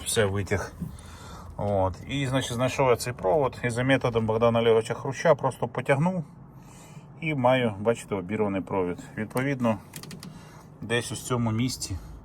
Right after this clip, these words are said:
на цьому трикутничку, мені треба розкручувати і дивитися. Тут погнили провода, і, мабуть, не тільки цей. Розмотав проводку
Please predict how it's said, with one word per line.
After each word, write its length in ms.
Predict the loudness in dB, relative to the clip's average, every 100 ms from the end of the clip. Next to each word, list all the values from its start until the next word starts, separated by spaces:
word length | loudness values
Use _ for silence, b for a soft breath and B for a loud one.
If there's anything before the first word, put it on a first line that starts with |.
| -18 B B B B -8
на 100 | -6
цьому 280 | -2 -2 -2
трикутничку, 800 | -4 -6 -6 -6 -6 -8 -8 -4
мені 220 | -2 -2
треба 260 | -2 -2 -2
розкручувати 600 | -4 -4 -6 -4 -8 -6
і 40 |
дивитися. 560 | -4 -2 -4 -6 -6 -8 -10 B B B B -10
Тут 180 | -10 -4
погнили 420 | -2 0 2 0
провода, 540 | 0 0 2 4 2
і, 80 | 0
мабуть, 340 | -2 -2 -2 -4
не 80 |
тільки 260 | -6 -8 -8
цей. 320 | -4 -4 -4 -8 -16 -16 -16 -16 -18 B B B B -20 -20 -14 -4
Розмотав 480 | 0 2 4 2
проводку 560 | 4 2 4 2 0